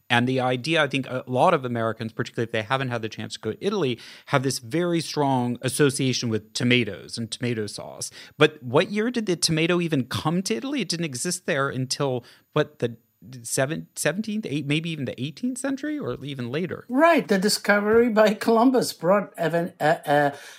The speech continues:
Speaker 2: eventually the tomatoes, the peppers, the corn, all of that. So that was not Italians. The Roman,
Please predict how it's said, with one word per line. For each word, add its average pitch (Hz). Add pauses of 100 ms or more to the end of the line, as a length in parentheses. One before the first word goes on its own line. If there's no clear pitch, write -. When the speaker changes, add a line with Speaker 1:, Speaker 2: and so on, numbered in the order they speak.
Speaker 2:
eventually 170
the 143
tomatoes, 147
the 147
peppers, 131
the -
corn, 151
all 226
of 226
that. 117
So -
that 269
was 277
not 175
Italians. 165
The 208
Roman, 240